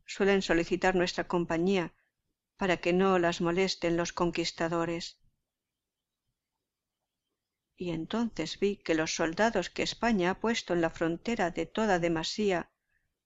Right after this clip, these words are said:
son en los viajes los tutores de las pobres hembras que, sin padres, esposos ni hermanos que las defiendan,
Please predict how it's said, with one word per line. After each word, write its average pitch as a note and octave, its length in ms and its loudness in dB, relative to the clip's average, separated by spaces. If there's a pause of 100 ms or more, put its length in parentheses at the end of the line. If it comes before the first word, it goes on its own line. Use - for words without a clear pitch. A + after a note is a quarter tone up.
(360)
son A#3+ 320 0
en F3+ 140 2
los D#3+ 200 -2
viajes G3 540 -2
los F3 300 0
tutores F3+ 480 2
de D#3 80 -2
las D#3+ 160 -2
pobres F3 440 0
hembras E3+ 480 0
que, - 300 -8 (500)
sin E3+ 300 0
padres, F3+ 640 2 (480)
esposos F#3 680 -4
ni F3 140 2
hermanos E3+ 540 2
que - 100 -6
las D#3+ 180 -2
defiendan, E3+ 640 -2